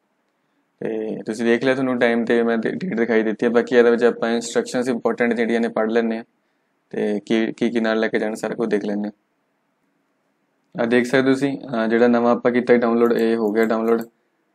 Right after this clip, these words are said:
ਇਹ ਵੀ ਤੁਸੀਂ ਦੇਖ ਸਕਦੇ ਹੋ ਐਡਵਰਟਾਈਜ਼ਮੈਂਟ ਨੰਬਰ ਦੋ, district and armed cadre ਤੇ ਇਹਨਾਂ ਦਾ date of exam ਛੱਬੀ ਨੌਂ ਨੂੰ ਹੈ ਤੇ ਰਿਪੋਰਟਿੰਗ ਟਾਈਮ ਸਵੇਰੇ ਅੱਠ ਵਜੇ, ਦਸ ਵਜੇ ਐਗਜ਼ਾਮ ਸਟਾਰਟ ਹੈ, ਪਹਿਲੀ ਸ਼ਿਫਟ 'ਚ ਹੀ ਹੈ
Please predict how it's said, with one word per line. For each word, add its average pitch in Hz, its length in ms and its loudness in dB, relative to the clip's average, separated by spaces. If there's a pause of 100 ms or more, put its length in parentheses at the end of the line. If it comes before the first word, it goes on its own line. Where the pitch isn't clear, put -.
(180)
ਇਹ 113 60 0
ਵੀ 120 60 2
ਤੁਸੀਂ 120 200 0
ਦੇਖ 117 180 2
ਸਕਦੇ 117 260 2
ਹੋ 113 60 0
ਐਡਵਰਟਾਈਜ਼ਮੈਂਟ 113 460 0
ਨੰਬਰ 113 240 -2
ਦੋ, 107 360 0 (260)
district 113 360 -2
and 107 140 0
armed 110 240 -2
cadre 110 240 -4 (500)
ਤੇ - 100 -8 (1120)
ਇਹਨਾਂ 110 200 -6
ਦਾ 107 260 0
date 123 340 2
of 117 80 0
exam 113 220 -2
ਛੱਬੀ 110 320 -2
ਨੌਂ 110 180 0
ਨੂੰ 113 160 0
ਹੈ 117 100 -4 (260)
ਤੇ 107 160 -4
ਰਿਪੋਰਟਿੰਗ 110 400 0
ਟਾਈਮ 110 140 0
ਸਵੇਰੇ 110 280 2
ਅੱਠ 107 140 -4
ਵਜੇ, 113 240 -2 (160)
ਦਸ 104 280 -6 (220)
ਵਜੇ 107 220 -2
ਐਗਜ਼ਾਮ 107 300 -4
ਸਟਾਰਟ 107 280 -4
ਹੈ, 117 40 -2 (120)
ਪਹਿਲੀ 113 220 0
ਸ਼ਿਫਟ 117 280 -8
'ਚ - 120 -10
ਹੀ 110 100 -2
ਹੈ 117 60 -6